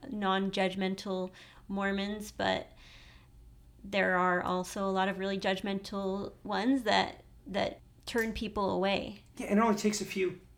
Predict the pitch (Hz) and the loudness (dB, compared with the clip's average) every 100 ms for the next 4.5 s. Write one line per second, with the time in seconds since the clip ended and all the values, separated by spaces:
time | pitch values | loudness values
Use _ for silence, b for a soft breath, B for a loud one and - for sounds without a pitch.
0 | - 175 208 185 - 165 160 - 156 143 | -8 -2 2 2 2 0 0 -2 -4 -4
1 | - - - 220 185 185 160 - - - | -8 -14 -6 -4 -2 -2 -4 -12 -18 -4
2 | 170 160 156 147 151 135 - 151 127 - | -2 0 0 -2 -6 -10 -8 -8 -8 -4
3 | 175 156 131 - - - 151 156 147 113 | -2 -2 -4 -8 -20 -4 0 0 0 -2
4 | 151 147 151 143 135 | -4 0 0 2 0